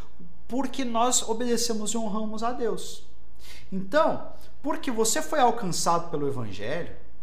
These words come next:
porque você tem um Senhor, porque você está no Senhor, você deve honrar os seus pais. Então, são essas três razões. Porque é natural obedecer aos pais, está na natureza, é uma lei gravada para todas as pessoas.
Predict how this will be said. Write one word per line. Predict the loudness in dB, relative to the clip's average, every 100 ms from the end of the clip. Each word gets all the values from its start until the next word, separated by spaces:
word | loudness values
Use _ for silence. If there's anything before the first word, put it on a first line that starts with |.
| -2 -2 -2
porque | -2 0
você | 0 2 2
tem | 0 -2
um | 0
Senhor, | 0 2 0 0 0 0 0 0 -2 -2
porque | -2 -2
você | -2 0 0
está | 0 0 0 0 -2
no | -2
Senhor, | -2 -2 -2 -2 -2 -2 -2 -2 -2 -2
você | 0 0
deve | -2 -2 -2 -2 -2
honrar | -2 -2 -2 -2
os | -2
seus | -2 -2
pais. | -2 -2 -2
Então, | -2
são | -2 -2
essas | 0 -2
três | -2 -2
razões. | 0 -2 -2 -2 -2 -2
Porque | -2 0
é |
natural | 0 0 0 0 0 -2 -2 -2
obedecer | -2 -2 -2 -2 -2
aos | -2
pais, | -2 -2 -2
está | -2 -2
na | 0
natureza, | 0 -2 -2 -2 -2 -2 -2 -2
é |
uma | 0 0 0 -2 -2
lei | 0 0
gravada | 2 2 2 2 0 0 -2
para | -2
todas | -2 -2 -2 -2
as | -2
pessoas. | -2 -2 -2 -2 -2